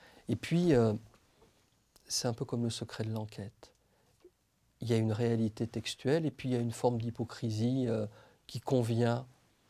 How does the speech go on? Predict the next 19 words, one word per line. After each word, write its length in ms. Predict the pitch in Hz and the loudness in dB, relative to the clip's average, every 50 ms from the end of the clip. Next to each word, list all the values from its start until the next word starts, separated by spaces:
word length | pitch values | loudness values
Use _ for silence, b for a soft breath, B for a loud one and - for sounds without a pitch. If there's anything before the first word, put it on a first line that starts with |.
| b b b b b b | b b b b b b
à 80 | - 113 | -6 -2
des 140 | 110 117 120 | 0 4 4
moments 280 | 123 123 123 123 123 | 6 6 6 6 6
différents 640 | 120 117 127 120 - - 135 120 113 117 107 107 110 - - _ - | 6 4 2 -2 0 2 2 2 2 2 -2 -2 -4 -8 -14 _ -8
à 100 | - 104 | -8 -4
peu 140 | - - 107 | -2 -2 -4
près 200 | - - - 113 | -4 -4 -4 -4
à 80 | 107 104 | -4 -4
tout 180 | - - 120 | -6 -4 -2
le 100 | 110 107 | -2 0
monde. 340 | 104 101 98 95 95 - - _ b b b b b b b b b b b | 0 -2 -2 -4 -8 -10 -14 _ b b b b b b b b b b b
Je 100 | - 110 | -8 -4
pense 280 | - 127 131 131 - | -2 0 -2 -2 -2
qu'il 140 | - - - | -6 -8 -8
serait 200 | - - - 113 | -6 -4 -2 -2
beaucoup 340 | 107 113 127 123 - - 123 | 0 0 -2 -2 -4 -8 -12
plus... 460 | - - - 135 135 139 143 135 123 | -10 -8 -4 0 2 2 4 4 4
Euh, 220 | 113 107 107 107 104 104 104 - b b b b b b b b b b b b b b b | 2 2 2 0 -2 -2 -4 -8 b b b b b b b b b b b b b b b
admissible 800 | - 123 120 113 127 135 123 - - - 180 175 139 110 104 | -4 -2 0 2 2 2 0 0 -2 -2 0 0 0 -2 -4